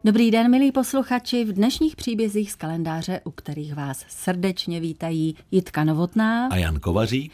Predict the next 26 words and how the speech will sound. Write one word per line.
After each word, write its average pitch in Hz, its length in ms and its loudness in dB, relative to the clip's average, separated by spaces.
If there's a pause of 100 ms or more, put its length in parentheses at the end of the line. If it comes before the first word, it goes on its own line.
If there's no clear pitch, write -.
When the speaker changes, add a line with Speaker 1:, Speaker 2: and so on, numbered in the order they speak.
(460)
Speaker 1:
si - 180 2
budeme 202 320 4
povídat 196 600 0
o 180 120 2
muži, 151 340 0
jehož 151 440 -6
život 170 420 -4 (120)
nebyl 190 360 0
žádná 156 440 -4
selanka, 170 560 -6 (340)
ale 180 160 0
jeho 180 200 0
knížky 196 440 -2
přesto 226 540 -6
rozdávají 165 640 -6
radost 170 460 -8 (220)
a 160 80 -6
dojímají 151 680 -4 (100)
lidskostí. 175 880 -6 (580)
Speaker 2:
Což - 320 -2
rád 71 260 -6
potvrzuji 95 720 2
jako 82 280 -2
jeho 73 200 -2
velký 69 460 -6
příznivec. 73 840 -4